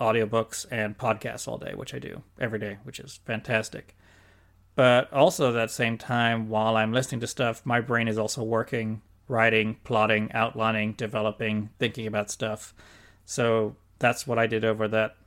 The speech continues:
the latter part, uh, latter part of last year, twenty eighteen,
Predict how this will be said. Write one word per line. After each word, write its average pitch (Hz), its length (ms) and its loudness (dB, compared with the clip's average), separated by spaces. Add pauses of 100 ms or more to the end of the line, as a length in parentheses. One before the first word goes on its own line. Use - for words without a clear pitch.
(300)
the 110 200 -4
latter 110 280 0
part, 110 480 -6
uh, 104 440 -6
latter 113 200 -4
part 113 240 -6
of 107 280 -8
last 110 340 -4
year, 117 280 -2
twenty 113 200 -6
eighteen, 110 500 -4